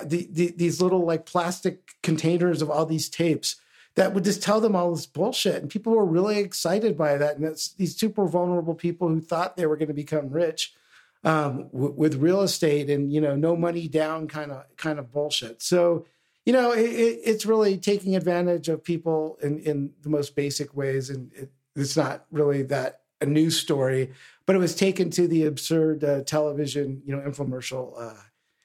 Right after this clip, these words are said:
um, heights, right? So anyway, let's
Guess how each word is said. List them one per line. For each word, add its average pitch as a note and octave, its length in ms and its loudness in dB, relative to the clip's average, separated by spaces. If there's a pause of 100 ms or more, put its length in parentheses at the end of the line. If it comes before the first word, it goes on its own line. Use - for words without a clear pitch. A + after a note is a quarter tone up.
(180)
um, A#2 280 -2
heights, A#2 560 -4
right? A#2+ 320 0
So G#2 380 -4 (220)
anyway, A2+ 400 0 (920)
let's - 440 2